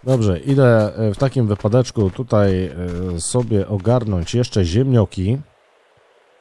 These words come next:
Kolejne trzysta. Raczej tyle. A, zaraz, bo ja tu jeszcze gotuję. He, he, he, synu. A no właśnie. Ja tu jeszcze gotuję.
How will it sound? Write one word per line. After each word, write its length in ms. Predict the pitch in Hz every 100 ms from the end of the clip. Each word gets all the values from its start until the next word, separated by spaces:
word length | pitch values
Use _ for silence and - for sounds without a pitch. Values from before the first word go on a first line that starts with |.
| _ _
Kolejne 460 | - 117 151 135 117
trzysta. 640 | - 117 95 - 90 107 127 - _ _ _ _ _ _ _ _ _ _ _ _ _ _ _ _ _ _ _ _ _ _ _ _ _ _ _
Raczej 480 | 104 - 220 214 208
tyle. 420 | - 196 196 190 -
A, 300 | 143 160 139
zaraz, 320 | 117 170 151
bo 100 | 110
ja 100 | 131
tu 120 | 127 135
jeszcze 200 | 127 123
gotuję. 420 | 113 190 165 87
He, 60 |
he, 380 | 175 139 170 151
he, 160 | 196 151
synu. 360 | - 170 123 - _ - - _ _ _ _ _ _ _ _ _ _ _ _ _ _ -
A 140 | 87
no 100 | 113
właśnie. 480 | 143 131 - - 73 - _ _ _ _ _ _
Ja 140 | 78 90
tu 140 | -
jeszcze 240 | 104 - 95
gotuję. 500 | 92 202 233 104